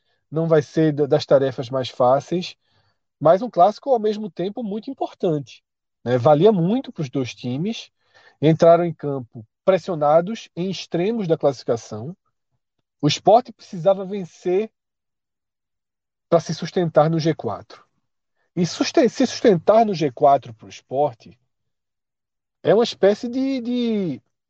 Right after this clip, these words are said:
de sustentação do próprio trabalho que Dalpozo exerce no clube, tá? Essa saída aí, o Grêmio finalmente ultrapassou o Sport e ela é agravada porque uma coisa é, é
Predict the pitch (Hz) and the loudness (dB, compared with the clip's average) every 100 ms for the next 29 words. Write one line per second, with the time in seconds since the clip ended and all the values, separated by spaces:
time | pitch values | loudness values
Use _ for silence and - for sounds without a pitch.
0 | _ _ _ _ _ _ _ _ _ - | _ _ _ _ _ _ _ _ _ -2
1 | 190 - - 254 240 208 - 226 285 311 | 0 2 2 2 4 2 2 -4 -2 -6
2 | - 226 277 - - 302 196 170 202 247 | -2 2 2 0 -4 -2 0 2 2 0
3 | 247 247 208 - 180 208 233 175 160 165 | -6 -4 -4 -2 -4 -2 -4 -4 -6 -6
4 | 240 247 151 110 - _ _ _ _ _ | -16 -14 -12 -12 -16 _ _ _ _ _
5 | _ - 92 165 _ _ _ _ - 156 | _ -8 -8 -8 _ _ _ _ 0 0
6 | 165 170 - 226 175 214 190 143 135 185 | 0 -4 2 2 2 -4 -6 -6 -8 -14
7 | 214 _ _ _ - 139 151 165 160 123 | -18 _ _ _ -14 -8 -4 -4 -4 -8
8 | - - 262 294 175 151 196 185 160 - | -12 -6 2 2 2 -2 -4 -4 -4 -2
9 | - 143 131 - 139 170 180 - - - | -4 -4 -6 0 4 4 2 -14 -16 0
10 | 190 208 202 185 180 175 190 156 135 151 | 4 6 6 8 6 6 4 6 4 2
11 | 196 185 170 - 180 160 151 - 208 247 | 2 -4 -8 -8 -6 -4 -6 -8 -2 -2
12 | - 226 294 285 233 _ _ _ _ 170 | 2 2 2 0 -2 _ _ _ _ -10
13 | 165 - 165 156 | -10 -4 -2 -2